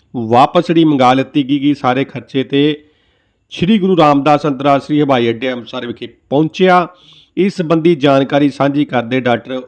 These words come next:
ਓਬਰਾਏ ਵੱਲੋਂ ਦੱਸਿਆ ਗਿਆ ਕਿ ਬਜ਼ੁਰਗ ਮਾਪਿਆਂ ਦਾ ਇਕਲੌਤਾ ਸਹਾਰਾ ਜਗਬੀਰ ਸਿੰਘ ਸੀ, ਜਿਸ ਨੇ ਅਜੇ ਤੱਕ ਵਿਆਹ ਹੀ ਨਹੀਂ ਕਰਵਾਇਆ ਸੀ।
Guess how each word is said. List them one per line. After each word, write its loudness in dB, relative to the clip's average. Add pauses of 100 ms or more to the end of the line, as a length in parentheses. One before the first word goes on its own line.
(180)
ਓਬਰਾਏ 0
ਵੱਲੋਂ -2
ਦੱਸਿਆ -4
ਗਿਆ -4
ਕਿ -8
ਬਜ਼ੁਰਗ -4
ਮਾਪਿਆਂ -2
ਦਾ -2
ਇਕਲੌਤਾ -10
ਸਹਾਰਾ -6 (440)
ਜਗਬੀਰ -4
ਸਿੰਘ -8
ਸੀ, -8 (1120)
ਜਿਸ 0
ਨੇ 6
ਅਜੇ 4
ਤੱਕ 0
ਵਿਆਹ 4
ਹੀ 0
ਨਹੀਂ 2
ਕਰਵਾਇਆ 0
ਸੀ। -4